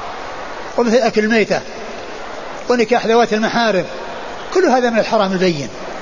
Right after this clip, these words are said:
الذي هو، آه، آه، واضح لا خفي-، خفاء فيه، ويعرفه الخاص والعام، ويعرفه الخاص والعام. فهذان صنفان، ويعرفه الخاص والعام،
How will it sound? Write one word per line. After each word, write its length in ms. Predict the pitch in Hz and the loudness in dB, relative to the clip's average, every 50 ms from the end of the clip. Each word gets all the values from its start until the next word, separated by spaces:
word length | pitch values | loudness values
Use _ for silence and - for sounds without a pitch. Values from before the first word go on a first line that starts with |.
| - - - - - - - - - - - - | -10 -12 -12 -12 -12 -12 -12 -12 -12 -4 -2 0
الذي 440 | 233 220 208 190 185 202 226 254 - - - - - - - - - - - - - - 196 | 2 2 2 2 2 2 0 -2 -4 -8 -10 -12 -12 -12 -12 -12 -12 -12 -12 -12 -8 -6 0
هو، 440 | 185 202 214 208 196 185 180 180 - - - - - - - - - - - - - - | 2 4 4 6 4 4 2 0 -2 -6 -10 -10 -12 -12 -12 -10 -10 -10 -10 -6 0 2
آه، 420 | 208 202 202 196 190 180 180 170 - - - - - - - - - - - - - - 247 226 | 4 4 4 4 2 2 0 -2 -4 -6 -8 -8 -10 -10 -10 -8 -8 -10 -10 -10 -8 -6 -2 0
آه، 440 | 202 196 190 185 180 175 175 - 170 | 2 2 2 2 0 -2 -4 -2 2
واضح 460 | 196 226 254 240 220 220 220 - - - - - - - - - - - - | 4 6 6 6 6 4 2 0 -2 -8 -12 -12 -10 -10 -10 -10 -10 -4 0
لا 140 | 262 269 254 | 2 2 2
خفي-، 540 | - 220 202 151 185 196 214 - - - - | 2 2 0 2 4 2 2 2 -2 -4 -4
خفاء 420 | - - 220 175 214 208 185 180 | 0 0 2 2 2 2 0 0
فيه، 220 | 147 196 185 156 - - - - - - - - - - - - | 0 2 0 0 -2 -6 -10 -10 -10 -10 -10 -10 -10 -10 -4 2
ويعرفه 460 | - 262 262 233 226 233 202 202 208 202 | 4 4 6 6 4 4 4 4 2 2
الخاص 340 | - - 262 262 - - | 4 4 4 4 4 4
والعام، 360 | 226 202 196 175 156 175 156 113 - - - - - - - - - - - - - - - - - 180 | 4 4 4 4 2 0 0 -2 -6 -10 -10 -10 -10 -10 -10 -10 -10 -12 -12 -12 -12 -12 -12 -6 -2 0
ويعرفه 520 | 185 196 180 202 214 202 208 185 180 190 | 2 2 4 4 4 2 4 2 2 2
الخاص 340 | 190 - - 240 226 - - | 0 2 2 2 2 2 2
والعام. 300 | 202 190 170 170 160 123 - - - - - - - - - - - - - - - - - - - - - - - | 2 2 2 0 -2 -4 -8 -10 -12 -10 -10 -10 -10 -10 -10 -12 -12 -12 -12 -12 -12 -12 -12 -12 -12 -12 -8 -2 0
فهذان 480 | 208 190 254 277 254 277 269 240 233 208 | 2 4 4 6 6 4 4 4 2 0
صنفان، 320 | - 254 247 208 208 240 - | 0 0 2 2 0 0 0
ويعرفه 540 | 180 196 175 196 214 196 208 190 190 214 196 | 2 2 2 2 2 2 2 0 0 -2 -4
الخاص 340 | 180 - 233 240 - - | -2 0 0 0 0 0
والعام، 300 | 214 196 175 165 165 139 | 0 0 0 0 -4 -6